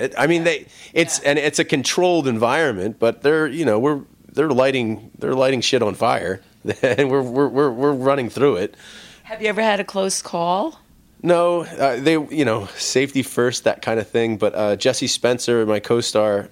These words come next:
Speaker 1: um, in the show, we, we've had <laughs> a hallway only gets so wide, and, and two of us are trying to run, and so we're, you know, we're running through, and, and, and the, you know, the flames are licking us, and it gets hot. So it's almost like,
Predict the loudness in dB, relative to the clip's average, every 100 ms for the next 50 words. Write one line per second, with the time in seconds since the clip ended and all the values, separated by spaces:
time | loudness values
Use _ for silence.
0 | -8 -4 -2 -2 -4 -10 -16 -20 -20 -20
1 | -20 -20 -12 -4 -2 0 2 2 2 0
2 | -4 -10 -12 -4 -2 0 -2 -2 -2 -2
3 | -6 -2 -2 0 -4 -4 -14 -20 -20 -20
4 | -2 0 2 0 2 2 2 2 0 0
5 | 0 0 -2 2 2 2 0 -4 -10 _
6 | _ _ 0 2 2 0 -4 -8 -4 -4
7 | -2 -4 -4 0 0 2 2 0 -2 0
8 | 0 0 0 0 -2 0 0 2 2 2
9 | 0 -2 0 0 0 0 0 -4 -2 0
10 | 2 0 -2 -4 -6 -6 -6 -8 -10 -6
11 | -2 0 -2 -2 -2 0 0 -2 -2 -2
12 | -2 -2 -2 -4 -6 -6 -8 -2 -4 0
13 | -2 -2 -8 -20 -20 -20 -20 -14 -2 0
14 | 2 0 0 0 0 0 0 0 -2 -12